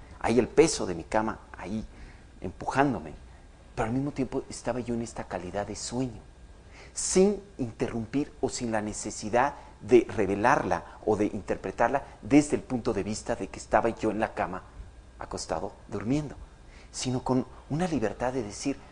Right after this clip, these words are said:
"Ahí está el sueño, lo estoy experimentando,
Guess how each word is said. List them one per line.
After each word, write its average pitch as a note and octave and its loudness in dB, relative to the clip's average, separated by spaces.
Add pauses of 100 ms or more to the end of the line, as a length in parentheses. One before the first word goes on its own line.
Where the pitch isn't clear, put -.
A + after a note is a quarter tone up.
(160)
"Ahí C#3+ -4
está - -8 (260)
el G2 -8
sueño, C#3+ 0 (340)
lo G2+ -6
estoy D3 4
experimentando, C3+ 0